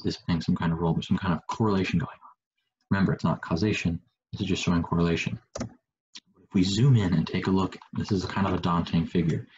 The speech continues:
but trust me, it'll be easier to have them all lined up. Now my top row is showing touches, right? The y-axis is the same for all, measuring average touches. Um, and here my bottom three bar graphs are all measuring the time. So the y-axis is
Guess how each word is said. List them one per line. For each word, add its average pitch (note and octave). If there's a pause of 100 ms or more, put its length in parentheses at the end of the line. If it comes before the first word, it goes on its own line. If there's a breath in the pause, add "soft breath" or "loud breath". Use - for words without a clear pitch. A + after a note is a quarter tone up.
(300 loud breath)
but E2
trust F2
me, E2
it'll E2+
be F2+
easier E2
to E2+
have E2+
them E2+
all E2
lined D#2+
up. - (460)
Now G#2
my F2
top -
row E2
is -
showing E2+
touches, -
right? E2+
The E2
y-axis F2
is F2
the F2+
same E2
for -
all, D#2+ (100)
measuring E2
average -
touches. - (840 loud breath)
Um, E2
and F#2
here F2
my E2
bottom F2+
three E2+
bar E2
graphs D#2
are E2+
all E2+
measuring E2
the F2+
time. -
So -
the E2
y-axis D#2+
is -